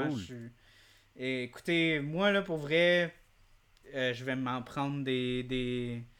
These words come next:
Speaker 2: des, euh, voyons, la cibole. La sour bleuet Akai,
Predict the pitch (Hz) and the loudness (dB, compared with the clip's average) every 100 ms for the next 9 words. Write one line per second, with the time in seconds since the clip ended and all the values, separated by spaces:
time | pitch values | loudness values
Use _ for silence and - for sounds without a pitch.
0 | _ _ - 135 131 127 123 117 113 113 | _ _ -6 0 2 2 0 -2 -4 -8
1 | 110 - 123 120 123 123 107 110 - - | -12 -12 -6 -6 -4 -6 -6 -10 -18 -20
2 | - - 120 113 131 _ _ 127 - 151 | -20 -14 -12 -12 -14 _ _ -8 2 4
3 | 151 156 139 147 147 151 147 131 156 147 | 6 2 0 -2 2 2 2 2 4 4
4 | 151 160 | 4 2